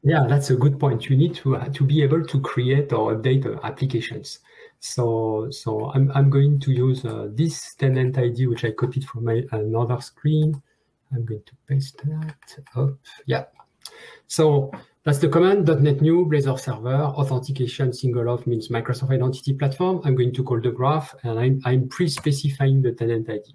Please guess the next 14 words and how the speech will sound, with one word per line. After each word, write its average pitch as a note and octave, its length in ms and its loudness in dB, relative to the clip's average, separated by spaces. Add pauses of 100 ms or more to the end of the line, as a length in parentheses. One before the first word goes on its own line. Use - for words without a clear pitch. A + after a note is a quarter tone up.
So - 120 -20 (120)
I A#2+ 60 -16
press C#3 340 -2
return. F#3 500 -2 (600)
This C#3 340 0
is C#3+ 400 2 (100)
going C3 380 4
to, B2 560 -2
uh, G#2+ 320 -2 (100)
create, B2 360 2
as A2 200 -4
you A#2+ 100 2
know, A2+ 320 0
uh, G2+ 280 -14